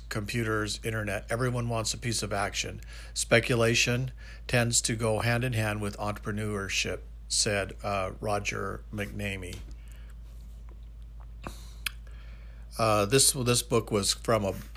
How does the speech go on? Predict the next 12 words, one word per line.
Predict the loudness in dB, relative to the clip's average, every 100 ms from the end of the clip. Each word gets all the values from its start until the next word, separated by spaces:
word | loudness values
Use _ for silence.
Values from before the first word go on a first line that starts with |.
| 0
that, | 0 4
that | 4
excerpt | 4 4 0 -2
was | -2 -2
from | -2 -2
a | -2
book | 0 -2 -2
called | -2 -2
The | -2
Internet | -2 -2 0 0
Bubble. | 0 2 2 0 -4 -14 -14 -14 -14 -14 -12 -4
Um, | 0 2 2 0 -4